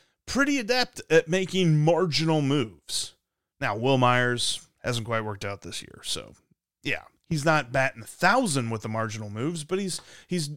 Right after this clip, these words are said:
he's kinda doing pretty well. He's doing all right. And some speculation exists of the Reds going after Aroldis Chapman. But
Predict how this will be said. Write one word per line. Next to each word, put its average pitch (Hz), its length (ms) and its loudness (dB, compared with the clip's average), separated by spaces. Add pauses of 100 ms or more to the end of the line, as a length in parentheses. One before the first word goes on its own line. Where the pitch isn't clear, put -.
he's 160 200 -2
kinda 226 320 -2
doing 226 340 0
pretty 233 220 -2
well. 233 400 2
He's 135 160 -10
doing 190 220 0
all 190 140 4
right. 170 240 4 (500)
And 160 140 2
some 208 180 4
speculation 247 720 2
exists 123 680 -2
of 156 180 -2
the 160 100 2
Reds 151 380 4
going 139 420 2
after 131 640 0 (500)
Aroldis 131 560 4
Chapman. 240 640 4 (840)
But 233 540 4